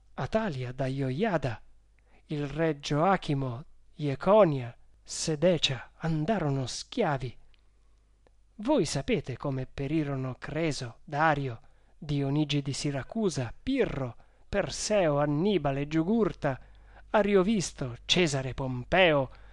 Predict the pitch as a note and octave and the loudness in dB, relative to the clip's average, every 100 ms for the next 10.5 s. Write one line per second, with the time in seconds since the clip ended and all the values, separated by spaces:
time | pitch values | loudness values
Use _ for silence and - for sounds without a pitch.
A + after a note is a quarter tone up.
0 | - - C#3 C3+ C#3 F3 D3 B2+ - - | -14 -4 -2 2 6 6 6 2 -6 -4
1 | D#3 - - - G#3 F3+ D3 C#3+ F#3 G#3 | -4 -4 -12 4 4 6 2 0 2 4
2 | F3+ D#3 D#3+ E3 E3+ D#3+ - - G#3+ A3 | 4 0 2 2 2 0 -4 2 4 6
3 | D#3+ C#3 - - - - - - D3+ - | 4 2 -2 -20 -20 -20 -10 -4 -4 -6
4 | - F#3 D3+ D#3+ D3 D#3+ F3+ E3+ D3+ D#3 | 0 2 2 -2 -2 -2 -2 -2 -2 0
5 | D3+ C#3+ C3 - A3 E3+ C3+ - - - | 0 -2 -6 -2 -2 0 -6 -10 -18 -20
6 | - - D#3+ C#3+ C#3 D#3 D3 D3 C3+ C#3+ | -20 -2 0 2 4 4 4 -2 -4 -2
7 | G3+ A3 F3 D#3 C3 - - - - D#3+ | 4 6 6 2 -2 -10 -20 -20 -4 0
8 | E3 D3 - F#3+ E3+ C#3+ G3 G3+ D#3+ - | 0 0 -4 -4 -2 -2 4 4 4 -2
9 | C#3+ D3 - - G#3 F#3+ E3 E3+ D#3 F#3+ | -4 -4 -8 -2 2 4 2 -2 0 4
10 | G#3+ D3 - - C3 | 4 4 -6 -6 -6